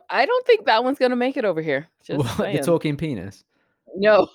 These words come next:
Speaker 1: <laughs>
Speaker 2: Or Naked Attraction?
Speaker 1: <laughs> Naked Attraction. <laughs>
Speaker 2: Ah, okay. <laughs>
Speaker 1: Yeah, I don't, I don't think that one, that one's not gonna make it.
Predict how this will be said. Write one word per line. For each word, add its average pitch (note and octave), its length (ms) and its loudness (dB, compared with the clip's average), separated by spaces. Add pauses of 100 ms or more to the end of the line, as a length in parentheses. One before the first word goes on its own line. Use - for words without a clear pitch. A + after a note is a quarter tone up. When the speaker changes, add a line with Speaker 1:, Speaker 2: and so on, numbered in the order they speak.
Speaker 1:
<laughs> - 160 -4
Speaker 2:
Or C#3 80 2
Naked C3+ 300 -2
Attraction? G#2 560 -6
Speaker 1:
<laughs> - 160 -10
Naked G#3+ 240 0
Attraction. D#3+ 600 -4
<laughs> F#3+ 100 2
Speaker 2:
Ah, A2+ 240 -2
okay. G2+ 420 -6
<laughs> - 40 -12 (1600)
Speaker 1:
Yeah, G3 580 2
I A#3+ 60 4
don't, A#3+ 200 0
I G#3 160 2
don't A3 200 -2
think F#3 220 -8
that F#3 220 0
one, F3+ 320 -8
that F3+ 220 -8
one's E3+ 160 -14
not D#3 240 -10
gonna C#3+ 160 -10
make B2+ 280 -10
it. C3 160 -8